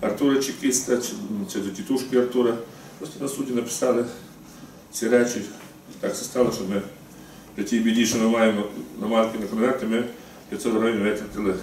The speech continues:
для того, щоб перемалювати фасад. Ну, написали про якогось актора. Хто написав, не знаю. Камер ми не маємо. Я не знаю, який формат. Ви, от є представник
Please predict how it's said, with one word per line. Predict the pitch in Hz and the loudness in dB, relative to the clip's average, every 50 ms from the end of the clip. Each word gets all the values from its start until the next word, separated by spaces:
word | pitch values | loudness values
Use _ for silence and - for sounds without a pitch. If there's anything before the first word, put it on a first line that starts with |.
| - - - - - - - - - - - | -8 -12 -16 -18 -18 -18 -18 -18 -18 -8 -8
для | 95 | -6
того, | 92 101 107 - | -2 -2 -2 -2
щоб | - 123 - - - 95 95 | -4 -6 -8 -6 -6 -6 -6
перемалювати | - - 95 98 98 95 95 98 98 90 - - | -2 0 0 2 2 2 4 4 4 2 2 -2
фасад. | - - - - - 120 123 120 - - - - - - - - - - - - - | -4 -4 -4 0 2 2 2 2 -2 -6 -12 -16 -18 -20 -20 -20 -20 -20 -18 -10 -6
Ну, | - - - 135 147 170 - - - - - - - | -6 -6 -6 -8 -12 -14 -16 -16 -16 -16 -18 -12 -10
написали | 190 - - - - 120 113 107 | -10 -8 -8 -4 -2 0 0 0
про | 98 95 | 0 0
якогось | 90 - 95 95 - - | 0 2 2 0 2 2
актора. | 98 98 98 - - 92 90 90 - - - - - - - - - - | 0 0 -2 -2 -2 -4 -4 -4 -6 -12 -16 -18 -20 -20 -20 -20 -6 -2
Хто | 131 139 | 0 0
написав, | 131 120 - - - 104 98 95 98 | 0 0 -2 -4 -2 -2 -2 0 0
не | 92 | -2
знаю. | 101 123 135 135 127 123 123 - - - - - - - - - - - | -2 -2 -2 0 0 -2 -4 -6 -12 -16 -18 -18 -18 -18 -18 -16 -6 -2
Камер | - - 117 107 | 0 2 2 2
ми | 101 101 95 90 | 2 2 2 2
не | 92 95 | 2 2
маємо. | 107 120 127 127 113 113 120 - - - - - - - - - - - - - - - - - - - - - - - - - - - - - - - - - - - - - - - - | 2 2 2 2 2 0 -2 -6 -8 -14 -16 -18 -18 -18 -18 -18 -18 -18 -20 -20 -20 -20 -20 -20 -20 -20 -20 -20 -20 -20 -20 -20 -20 -18 -18 -18 -18 -20 -20 -20 -20 -20 -20 -20 -14 -6 -4
Я | 117 | -4
не | 117 | -4
знаю, | 110 117 110 107 98 | 0 2 2 2 2
який | 95 - 110 98 | 2 0 -2 -2
формат. | - 101 107 117 120 113 117 117 | -2 0 2 4 4 2 2 0
Ви, | 107 98 92 - - - - - - - - | 0 -2 -2 -2 -6 -8 -8 -8 -6 -4 -4
от | - - 113 | -4 -4 -2
є | 98 90 92 - - 98 | -4 -4 -4 -6 -8 -10
представник | - 185 - - 107 104 101 | -8 -8 -6 -6 -6 -6 -6